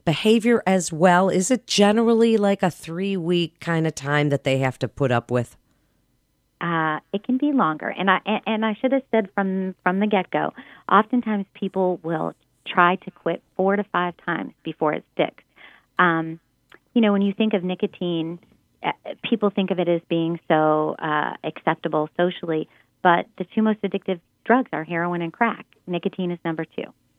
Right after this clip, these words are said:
Speaker 2: Um, so it's very difficult to quit. And I, I tell people I work with all the time, you know, is, is it gonna be in three weeks that you're gonna feel great and not want it?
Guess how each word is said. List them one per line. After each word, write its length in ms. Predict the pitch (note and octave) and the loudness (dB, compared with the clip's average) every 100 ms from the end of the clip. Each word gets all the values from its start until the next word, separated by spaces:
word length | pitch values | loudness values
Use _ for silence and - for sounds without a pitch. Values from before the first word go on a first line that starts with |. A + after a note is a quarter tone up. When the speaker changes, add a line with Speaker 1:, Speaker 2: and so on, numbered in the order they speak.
| _ _ _ - | _ _ _ 2
Speaker 2:
Um, 400 | E3 D#3+ D#3+ E3 _ _ _ - | 4 4 0 -10 _ _ _ 4
so 140 | A3 | 6
it's 140 | A3+ A3 | 6 2
very 400 | F#3+ G#3+ C4+ G#3+ | -2 2 2 2
difficult 600 | F#3 - D#3+ - D3+ - _ _ _ _ _ _ - | -2 -6 -8 -4 -6 -6 _ _ _ _ _ _ -8
to 80 | G3+ | -8
quit. 400 | - F3+ D3+ - _ - | -4 -2 -2 -4 _ -6
And 140 | F3 | -2
I, 280 | F3 E3+ E3 - | 0 0 -2 -6
I 160 | E3+ D#3+ - | -8 -6 -4
tell 140 | F3+ | -4
people 260 | G3 F#3+ F3 | -2 -2 0
I 120 | E3 | 0
work 200 | E3+ E3+ | -2 -4
with 140 | E3+ - | -6 -2
all 200 | E3 E3 | -2 -2
the 80 | |
time, 420 | E3+ G#3 A3+ F3 E3 _ - - | -2 -2 -2 -4 -8 _ -20 -6
you 120 | F#3 | -2
know, 240 | F3+ E3 F3 | 2 2 2
is, 160 | F3+ F#3+ - - _ _ _ - | -4 -6 -18 -20 _ _ _ -4
is 140 | E3+ | -2
it 80 | F3 | 0
gonna 200 | F#3 F#3 | -2 0
be 300 | F3+ F3+ E3+ | 0 -2 -4
in 140 | F3+ F3 | -6 -8
three 220 | - F#3+ | -4 -2
weeks 220 | F3+ F3+ | 0 -2
that 120 | - D#3+ | -2 -2
you're 140 | E3+ | -2
gonna 160 | E3+ E3+ | -4 -4
feel 200 | E3 D#3+ | -4 -2
great 300 | D#3+ D#3+ - | 0 -2 -2
and 100 | D#3+ | -4
not 220 | D#3 - | -4 -2
want 180 | E3 | -2
it? 100 | F3+ | -2